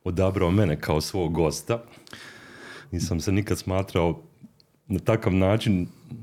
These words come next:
nešto posebno, ali prateći tvoj rad do sada, eh, jako mi je drago, imponira me da sam ušao među grupu ljudi koje si do sada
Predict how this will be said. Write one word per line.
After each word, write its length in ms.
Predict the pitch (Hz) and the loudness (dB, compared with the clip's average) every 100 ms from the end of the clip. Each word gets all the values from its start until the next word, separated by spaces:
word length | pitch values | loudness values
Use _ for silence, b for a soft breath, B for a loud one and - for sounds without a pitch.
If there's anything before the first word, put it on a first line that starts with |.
| - | -4
nešto 360 | 98 107 - - | 2 2 2 -2
posebno, 800 | - 95 120 - 120 110 104 - | 4 4 4 2 -2 0 0 -2
ali 520 | 87 90 87 90 87 - B B B B | -2 0 0 0 -2 -4 B B B B
prateći 440 | - 90 - 85 92 | -4 -2 -2 -2 -2
tvoj 280 | 95 90 | 0 2
rad 260 | 87 87 76 | 2 2 0
do 80 | 76 | -2
sada, 800 | - 85 95 92 82 78 76 - | -2 -4 -2 0 2 0 -2 -8
eh, 440 | 78 80 78 78 76 71 - - 90 | -4 -2 0 -2 -4 -6 -16 -18 -12
jako 420 | 82 82 80 - | -2 0 0 -2
mi 160 | 85 82 | -2 0
je 260 | 80 82 87 - - _ _ - | -2 -4 -6 -12 -18 _ _ -20
drago, 540 | - 85 90 98 85 87 | -10 -4 0 2 2 0
imponira 640 | 76 101 110 107 87 85 | 0 2 4 4 2 2
me 120 | 87 | 0
da 140 | 82 82 | 0 -2
sam 320 | - 87 85 B B B B B B - | -4 -4 -4 B B B B B B -4
ušao 420 | 90 95 - 90 | -2 0 0 0
među 260 | 87 78 80 | 0 0 0
grupu 360 | 95 92 95 | 0 0 0
ljudi 440 | 87 90 90 85 80 | 2 2 0 -2 -2
koje 220 | 85 76 | -2 -2
si 140 | - | -2
do 100 | 82 | -4
sada 580 | - 92 82 80 73 | -4 -4 -2 -2 -2